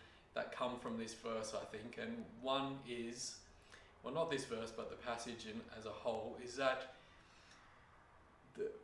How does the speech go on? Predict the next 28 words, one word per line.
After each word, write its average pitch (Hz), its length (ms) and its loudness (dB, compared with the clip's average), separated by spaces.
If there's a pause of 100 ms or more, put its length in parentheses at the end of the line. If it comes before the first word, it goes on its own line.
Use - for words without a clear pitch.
being 165 220 6
connected 139 540 2
to 123 120 -4
God, 110 440 0 (460)
being 139 400 2 (280)
connected 117 460 -2
to 135 120 -2 (100)
the 120 80 0
vine, 110 420 -2 (180)
it's 123 300 -2 (180)
always 127 600 6 (100)
intentional. 123 840 0 (540)
You 110 80 -6
know, 123 60 -6 (300)
we, 123 120 0 (440)
we're 131 100 -2
not 160 280 2
passively 139 800 4
connected 110 540 -4
to 113 60 -6 (120)
God, 113 300 2 (140)
but - 260 2
we 127 180 2
are 123 160 8 (360)
intentionally 127 1200 2 (120)
connected 107 460 -6
to - 80 -8 (100)
God. - 280 2